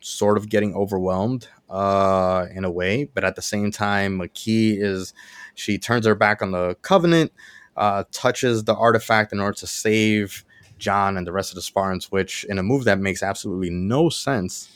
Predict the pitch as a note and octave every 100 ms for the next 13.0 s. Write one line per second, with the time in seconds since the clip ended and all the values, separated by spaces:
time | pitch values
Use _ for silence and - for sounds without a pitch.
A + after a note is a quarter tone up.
0 | _ - - C#3+ F2 A2+ - - - -
1 | - _ G#2 G#2+ G#2 G2+ G2+ G2 G2 G2+
2 | - G2+ G#2 G2+ G2 G2 F#2+ F#2+ A2 -
3 | _ _ _ _ _ - G2 G2 F#2+ F#2+
4 | F#2 F#2 F#2 - - F#2 G2 F#2+ G2+ -
5 | G#2+ G#2 - G#2+ G2 - G#2+ G2+ G2 E2+
6 | - C#3 - B2 G#2+ - A2+ A2+ G#2 G#2
7 | F#2+ F2+ G#2+ G#2+ G#2+ G#2 F#2 G#2 G2+ G2
8 | G2 F#2+ F2 F#2+ G2 F#2 F#2+ F2+ F2+ -
9 | F2+ - F#2+ F#2 F2 - - - - E2+
10 | - G2+ F#2+ G2 F#2+ - _ _ _ _
11 | _ G#2+ F#2 G2 G2 F#2+ F#2 - F#2+ F#2+
12 | F#2 F2+ - F#2+ F#2 F2+ F2+ F2+ F2